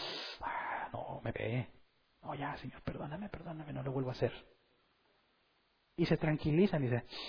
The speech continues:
"Ya". ¿Sí? Vuelve a venir la tentación y dicen, "Ay". Ya tienen la experiencia de lo que pasó la vez pasada y que lo disfrutaron, pero después se arrepintieron y lo aceptan y lo vuelven a hacer y le vuelven a decir, "Señor, perdóname,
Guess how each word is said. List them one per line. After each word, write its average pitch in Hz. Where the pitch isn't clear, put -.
"Ya". -
¿Sí? 196
Vuelve 180
a -
venir 170
la 185
tentación 175
y 127
dicen, -
"Ay". 135
Ya 135
tienen 170
la 160
experiencia 147
de 151
lo 139
que 135
pasó 131
la 143
vez 147
pasada 147
y 131
que 131
lo 120
disfrutaron, 139
pero 107
después -
se 135
arrepintieron 135
y 117
lo 120
aceptan 139
y 110
lo 113
vuelven 131
a 127
hacer 147
y 113
le 113
vuelven 123
a 123
decir, 117
"Señor, 120
perdóname, 131